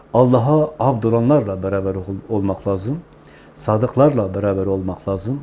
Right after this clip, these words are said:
Allah öyle buyurdu ayet-i kerimede. "Allah'a karşı takva sahibi olun.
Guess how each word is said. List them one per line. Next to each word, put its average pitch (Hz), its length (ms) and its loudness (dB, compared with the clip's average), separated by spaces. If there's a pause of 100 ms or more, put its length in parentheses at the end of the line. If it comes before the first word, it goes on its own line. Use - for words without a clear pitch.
Allah 92 280 -6 (480)
öyle 95 300 -4
buyurdu 92 280 -6
ayet-i 87 200 -14
kerimede. 95 520 -6 (1700)
"Allah'a 107 380 4
karşı 101 360 -2
takva 113 320 -4
sahibi 107 420 -2
olun. 85 260 -4